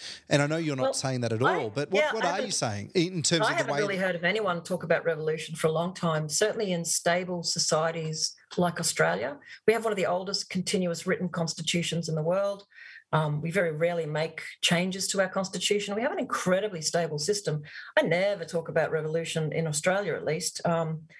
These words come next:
Speaker 2: what I talk about, and I've mentioned it in the early parts, is to understand the systems we live in and to work out where the tweakables and the changeables are, to unpick bits of them and put them back together.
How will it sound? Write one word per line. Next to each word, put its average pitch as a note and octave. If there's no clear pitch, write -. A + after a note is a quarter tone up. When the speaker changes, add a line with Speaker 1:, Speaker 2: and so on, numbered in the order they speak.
Speaker 2:
what G#3
I G#3+
talk A#3
about, E3
and F3+
I've F3
mentioned F#3
it E3+
in F3
the F3+
early G#3+
parts, D#3+
is E3+
to -
understand A#3
the G#3
systems F3+
we E3
live G3+
in G3
and G3
to A#3
work A#3+
out G3
where G3
the E3+
tweakables F3+
and E3
the E3
changeables F3
are, C3+
to -
unpick G3
bits G#3+
of E3+
them D#3
and D#3+
put A3+
them E3+
back -
together. G3+